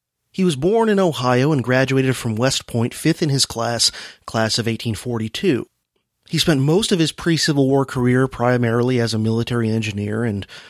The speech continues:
was one of the few American career officers of his generation who didn't see any combat in the Mexican War at all, as he was posted to West Point during those years. He resigned his commission in the U S Army in eighteen fifty-four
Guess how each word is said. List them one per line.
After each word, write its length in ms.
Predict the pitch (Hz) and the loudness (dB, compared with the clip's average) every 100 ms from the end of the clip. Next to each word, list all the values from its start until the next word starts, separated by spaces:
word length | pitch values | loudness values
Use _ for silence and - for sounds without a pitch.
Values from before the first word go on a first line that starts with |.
| - | -2
was 140 | 131 | 0
one 160 | 131 156 | 2 0
of 40 | |
the 80 | 135 | 0
few 320 | - 196 247 | -2 0 2
American 460 | 208 151 151 143 127 | 2 4 2 2 -2
career 320 | 127 147 143 | 0 0 2
officers 520 | 131 139 127 - 107 | 2 0 -2 -2 -2
of 100 | 107 | -4
his 200 | - 139 | -2 0
generation 720 | - 120 104 127 143 - 110 - - - - | 0 -2 -2 -2 -2 -4 -6 -16 -20 -16 -2
who 180 | 135 | 0
didn't 260 | 120 156 139 | 2 2 2
see 520 | - 160 139 131 131 - 151 | 0 2 0 0 -2 -4 0
any 180 | 151 | 0
combat 640 | 127 - 156 170 139 120 113 | 0 -4 0 2 4 2 2
in 100 | 110 | 0
the 80 | |
Mexican 460 | 117 120 - 117 107 | 0 0 -2 -2 -2
War 200 | 113 113 | -2 -2
at 80 | 104 | 0
all, 400 | 139 120 - - - - - | -2 -4 -8 -18 -20 -12 -2
as 340 | 107 101 101 | 0 2 0
he 140 | - 110 | 0 -2
was 160 | 107 | -2
posted 480 | - 110 120 - 98 | -2 -2 0 -2 -2
to 60 | 101 | 0
West 280 | 107 - | 0 0
Point 300 | - 131 110 | 0 0 0
during 240 | 107 104 101 | 0 0 0
those 240 | 98 92 | 0 -2
years. 480 | 123 117 - - - _ _ _ _ _ | 0 0 0 -2 -2 _ _ _ _ _
He 120 | - 175 | -6 -2
resigned 420 | 147 160 214 202 | 0 0 0 -2
his 100 | - | -2
commission 420 | 156 147 147 160 | 0 0 0 0
in 80 | 135 | 0
the 80 | 131 | 0
U 140 | 131 | 0
S 100 | 117 | 0
Army 240 | 117 120 | 0 0
in 60 | 120 | 0
eighteen 240 | 117 113 | -2 -6
fifty-four 600 | 123 107 110 - - 165 | -8 -6 -6 -2 2 2